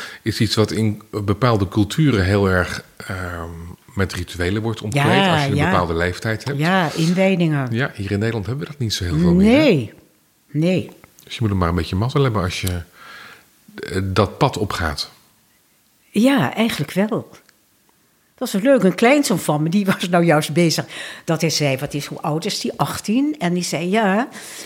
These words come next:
Speaker 2: maar ik vind dat, eh, jongens worden toch wel vooral door vrouwen opgevoed."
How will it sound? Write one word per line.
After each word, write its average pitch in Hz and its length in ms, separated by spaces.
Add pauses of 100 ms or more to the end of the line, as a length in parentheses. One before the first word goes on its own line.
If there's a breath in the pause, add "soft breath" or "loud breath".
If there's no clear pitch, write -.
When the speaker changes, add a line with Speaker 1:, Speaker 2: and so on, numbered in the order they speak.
(120)
Speaker 2:
maar 190 240
ik 262 140
vind 240 440
dat, - 380
eh, 165 240 (800)
jongens 226 280
worden 180 240
toch 151 120
wel 151 100
vooral 240 280
door 196 120
vrouwen 269 480
opgevoed." - 760